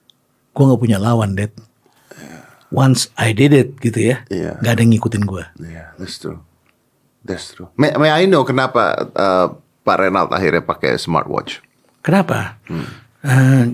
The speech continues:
Speaker 1: jadi satu ketika gue ikut conference
Speaker 2: Hmm.
Speaker 1: mengenai A I,
Speaker 2: Hmm.
Speaker 1: artificial intelligence.
Speaker 2: Yes.
Speaker 1: Buset, gue kagak ngerti deh waktu seminar itu.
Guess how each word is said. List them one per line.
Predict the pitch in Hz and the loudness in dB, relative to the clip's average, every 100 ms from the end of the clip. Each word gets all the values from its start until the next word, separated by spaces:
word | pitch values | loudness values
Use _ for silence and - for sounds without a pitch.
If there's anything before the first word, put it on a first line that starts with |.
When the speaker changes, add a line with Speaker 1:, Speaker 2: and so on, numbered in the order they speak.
| - | -6
Speaker 1:
jadi | - 147 156 | -4 0 2
satu | 190 143 120 | 2 2 0
ketika | 139 135 156 160 | 0 0 2 2
gue | 131 120 | 2 2
ikut | 117 | 0
conference | - 107 104 123 - | -2 -2 0 0 0
Speaker 2:
Hmm. | - | -2
Speaker 1:
mengenai | 110 107 113 113 - | -2 -2 -2 -4 -4
A | - 69 | -6 -8
I, | - - | -12 -14
Speaker 2:
Hmm. | - 76 | -10 -8
Speaker 1:
artificial | - 120 110 104 117 | -4 -2 0 0 -2
intelligence. | 98 82 85 92 71 71 - | -4 -8 -6 -6 -4 -6 -8
Speaker 2:
Yes. | - - - | -16 -20 -8
Speaker 1:
Buset, | - 127 - | -2 0 0
gue | |
kagak | 117 104 92 104 | 2 2 2 0
ngerti | - - 110 | -2 0 -2
deh | 110 | -2
waktu | - - 107 | -4 -8 -6
seminar | - 104 95 95 | -4 -4 -4 -6
itu. | 90 | -6